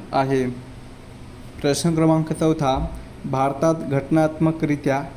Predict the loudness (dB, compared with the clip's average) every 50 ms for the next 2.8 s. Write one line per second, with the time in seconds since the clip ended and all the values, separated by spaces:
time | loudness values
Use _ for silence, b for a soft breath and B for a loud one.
0 | -16 -10 -8 -8 -2 2 2 4 4 4 0 0 0 0 2 4 4 4 4 4
1 | 2 4 4 2 2 2 2 2 4 4 4 4 2 2 2 2 4 4 4 4
2 | 2 0 0 B B B B B -4 -2 0 2 2 2 2 0